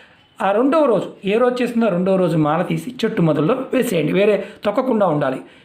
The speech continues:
ఇది మీ ఇంట్లో చేయవచ్చు, దేవాలయంలో చేయవచ్చు. ఈ తంత్రం మూడో, ఇది మూడవది. అలాగే నాలుగవది,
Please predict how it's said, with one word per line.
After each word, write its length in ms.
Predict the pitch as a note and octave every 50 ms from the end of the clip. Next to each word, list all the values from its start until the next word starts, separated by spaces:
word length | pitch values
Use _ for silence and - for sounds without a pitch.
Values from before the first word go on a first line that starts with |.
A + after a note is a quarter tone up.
| _ _ -
ఇది 100 | G#3+ A3+
మీ 120 | G#3 G3+
ఇంట్లో 300 | F#3 F#3+ G3 F#3+ A#3 A#3
చేయవచ్చు, 680 | A3+ A3+ A3 G3 G3 F3+ E3+ E3+ - G#3 G3+ - - - - - _ - _ _ _ C#3+
దేవాలయంలో 480 | C#3+ D#3+ E3 E3+ E3 D#3+ D#3 D#3 E3
చేయవచ్చు. 400 | D#3+ D#3+ D3 C3+ C3 C3 B2+ - - - -
ఈ 40 | -
తంత్రం 380 | - F3 D#3 C3+ - C3 - - - -
మూడో, 380 | E3+ F3+ G#3 B3 A#3+ A3 - - - - -
ఇది 100 | G3+ F#3+
మూడవది. 440 | F#3 F3+ F#3+ G#3 F#3 E3 C#3 C3 - - - - - - - - - - - - F#3
అలాగే 220 | G#3 A#3 A#3 A3+
నాలుగవది, 540 | F3+ D3 D3 D#3+ F3+ F3 D#3 D3+ C3+ -